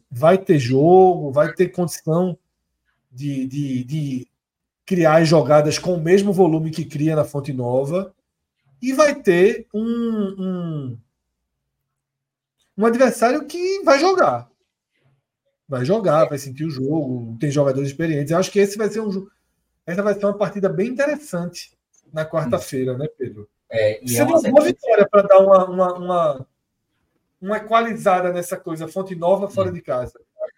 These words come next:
Speaker 2: Sim, é um teste muito interessante e é uma sequência chata do Bahia na Copa do Nordeste, né? Porque o jogo seguinte é com o Ceará, fora de casa. Então,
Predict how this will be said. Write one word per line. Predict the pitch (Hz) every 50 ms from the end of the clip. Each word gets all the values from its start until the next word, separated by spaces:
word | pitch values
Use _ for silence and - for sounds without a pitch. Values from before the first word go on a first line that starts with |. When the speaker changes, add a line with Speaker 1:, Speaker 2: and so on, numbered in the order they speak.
| _ _ _ _
Speaker 2:
Sim, | _ _ 131 120 110 107 107
é | 117 131
um | 135 -
teste | - 170 - - - - 135
muito | 131 131 147 185 185
interessante | - 170 143 131 - - - 120 135 147 - - -
e | 165 160 151
é | 147
uma | 151 165
sequência | - - 156 - - - 147 180 - - 202 - - _ _ _ _ _ _
chata | _ - - 185 185 190 214
do | 185 190 180
Bahia | 175 156 151 160
na | 170 170
Copa | - - - -
do |
Nordeste, | 175 175 170 135 135 135 131 -
né? | 131 131 -
Porque | - 123 - - 139
o | 135 135 123
jogo | 131 147 -
seguinte | - - - - -
é | -
com | - 180
o | -
Ceará, | - 175 170 151 147 123 127 - - _ _ _ _ _ _ _ _ _
fora | _ - 123 131 123
de | 123
casa. | 120 - 104 107 104 107 110 - _ _ _ _ _ _ _ _ _ _ _ _ _ _ _ _ _ _ _ _ -
Então, | 117 107 - 233 269 269 254 247 240